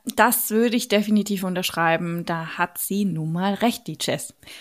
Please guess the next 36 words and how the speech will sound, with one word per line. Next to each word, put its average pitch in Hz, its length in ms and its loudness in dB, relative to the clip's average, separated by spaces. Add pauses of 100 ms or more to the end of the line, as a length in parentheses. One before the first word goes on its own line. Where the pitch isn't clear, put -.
(360)
Denkt 247 240 6
da 277 80 6
dran, 240 320 4
ihr 220 140 2
müsst 240 260 2
auch 214 300 0
mit 214 260 0
dem 240 140 2
Fotografen 180 580 -2
eben 175 240 -6
so 220 280 2
viele 240 360 2
Stunden 220 400 -2
verbringen 185 560 -4
und 180 80 -4
er 170 220 -6
ist - 180 -8
einfach 185 240 -4
so, 220 560 2
er, 202 220 2
sie 214 240 0
ist - 240 -8
einfach 180 220 -2
so - 280 0
nah 208 300 4
bei 196 260 -2
euch 175 180 -4
dran 170 260 -4
und 170 260 -6 (160)
erfahr-, 196 580 2
erfährt 240 540 -2
auch 165 280 -2
unglaublich 214 720 2
viel 240 360 0
von - 260 -8
euch. - 340 -8